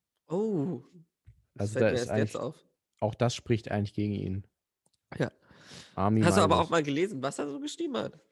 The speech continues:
Speaker 1: Die Sache ist,
Speaker 2: Ja,
Speaker 1: er hat
Speaker 2: ja,
Speaker 1: ja
Speaker 2: das
Speaker 1: nichts
Speaker 2: hat
Speaker 1: getan. Also das ist, also
Speaker 2: Nee,
Speaker 1: er
Speaker 2: nee,
Speaker 1: hat
Speaker 2: nee, das hat
Speaker 1: kannibalistisch hat er nichts getan. Er hat schon <laughs> andere Sachen getan.
Speaker 2: Ja, ja, nee, er hat, er hat, äh, halt Fantasien gehabt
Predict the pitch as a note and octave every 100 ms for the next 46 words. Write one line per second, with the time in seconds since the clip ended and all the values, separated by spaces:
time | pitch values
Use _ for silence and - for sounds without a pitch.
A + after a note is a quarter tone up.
0 | _ _ _ C#3 C#3+ G3+ G#3+ A2 A#2 A2
1 | D#3+ F3 - D#3+ - C3+ C3 A#2+ C3+ _
2 | - E3 C#3 C#3+ D3 - C3 B2 C#3+ D#3
3 | C#3+ D#3 B2 A2+ - - - _ _ _
4 | _ _ - D#3 C#3 C#3 C#3 D#3 - A#2+
5 | B2+ B2+ A#2+ A#2+ - B2 A#2+ A#2+ A#2 B2+
6 | B2+ - - - - C#3 D3 - D3+ G#3+
7 | A#3+ D3+ D#3 E3 F3 F3 F#3 A3+ A#3 _
8 | _ _ _ _ _ _ - C3+ A#2+ F#2
9 | A#2 C3 G2+ C3+ - - A#2 A#2+ A2+ A#2
10 | A2+ A2 A2 A2 - A2 A2 - A#2 A2
11 | C#3 D3 D3+ D#3